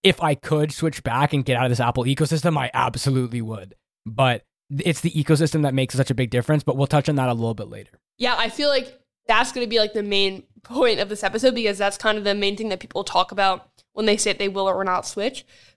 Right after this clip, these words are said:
Speaker 2: But just briefly to go over a couple other feature differences, I feel like with the new I O S sixteen update, they're actually getting super similar now.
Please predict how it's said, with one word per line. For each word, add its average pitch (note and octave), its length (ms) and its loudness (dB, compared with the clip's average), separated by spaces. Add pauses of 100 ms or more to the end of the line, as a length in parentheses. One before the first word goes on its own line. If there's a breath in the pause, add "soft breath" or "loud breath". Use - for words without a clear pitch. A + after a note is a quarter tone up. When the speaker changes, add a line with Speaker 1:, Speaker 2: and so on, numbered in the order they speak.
Speaker 2:
But A3+ 200 4
just C#4 200 -8
briefly C4+ 460 2
to - 120 -10
go A#3 160 2
over A3 240 0
a - 100 -6
couple - 520 0
other G#3 500 2
feature A#3+ 300 -2
differences, G#3+ 400 -2
I G#3 100 4
feel D#4 160 -2
like F#4 160 0
with B3+ 160 2
the A#3+ 80 2
new A#3+ 280 0
I G3+ 180 2
O G3+ 60 -6
S G#3 100 -6
sixteen - 420 -6
update, C4+ 400 -2
they're A3+ 100 4
actually B3 260 0
getting A#3 200 2
super G#3+ 300 -6
similar A3 480 0
now. C4+ 320 0